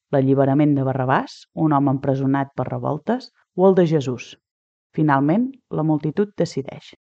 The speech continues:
És aquí on neix una expressió que encara es fa servir a dia d'avui: rentar-se les mans. Amb aquest gest simbòlic, Pilat declara que es desentén de les conseqüències i de la responsabilitat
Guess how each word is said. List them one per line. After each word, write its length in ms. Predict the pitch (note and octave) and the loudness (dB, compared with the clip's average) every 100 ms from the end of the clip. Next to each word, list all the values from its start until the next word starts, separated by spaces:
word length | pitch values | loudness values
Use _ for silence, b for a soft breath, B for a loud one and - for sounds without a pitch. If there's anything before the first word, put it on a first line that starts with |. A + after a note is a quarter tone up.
| _ _ _ _ _ _ _ _ _ | _ _ _ _ _ _ _ _ _
És 140 | - G3 | -6 -2
aquí 300 | F#3 - G#3 E4 - | -2 -2 -2 -4 -6
on 240 | - G3 F3 | 0 2 2
neix 240 | B2 B2+ - | 0 -4 -8
una 220 | - A3 G#3 | -2 0 0
expressió 600 | - - D3 C3+ F#3 B3 | -4 -6 -4 0 -2 0
que 80 | - | 0
encara 300 | E3 D#3 D3+ | 0 0 -2
es 60 | - | -4
fa 80 | D#3 | -4
servir 400 | - C#3 E3 E3+ | -2 -2 0 0
a 60 | |
dia 220 | C#3+ D3 B2+ | 2 0 0
d'avui: 320 | B2+ G#2+ E2+ - _ _ | -2 -8 -12 -16 _ _
rentar-se 540 | D3+ D3+ D#3 F#3 - F3+ | -2 2 2 0 -2 -2
les 160 | C#3 - | -2 -6
mans. 300 | A#2+ - - _ _ _ _ | -12 -12 -20 _ _ _ _
Amb 140 | D3 D3 | 0 0
aquest 240 | C#3 D#3+ | 0 -2
gest 240 | F#3+ F#3 - | -2 -4 -2
simbòlic, 560 | C3+ C3 B2 F3 C#4 - | -2 0 0 -2 -4 -6
Pilat 400 | - G3 C#3 C3 | 0 2 2 -2
declara 540 | C3+ E3+ D3 B2+ C3 C4 - | -4 -4 -2 -4 -2 -4 -4
que 80 | |
es 100 | G#3+ | -4
desentén 540 | G3+ G#3+ G#3 F3+ C#3+ B2+ | -2 0 0 0 0 0
de 120 | D3+ | 0
les 140 | F3+ - | 0 -2
conseqüències 960 | D#3+ D3+ - C#3 C3 A#2+ C#3+ G#3 B3 - _ | -4 -4 -4 -4 -2 -2 -4 -6 -6 -8 _
i 80 | A3+ | 2
de 80 | G#3+ | 4
la 160 | E3+ | 4
responsabilitat 960 | D#3 D#3 - E3+ C#3+ D3 C#3 C3+ C#3 G#3 | 2 -4 -4 -2 -2 -2 -2 -2 -2 -4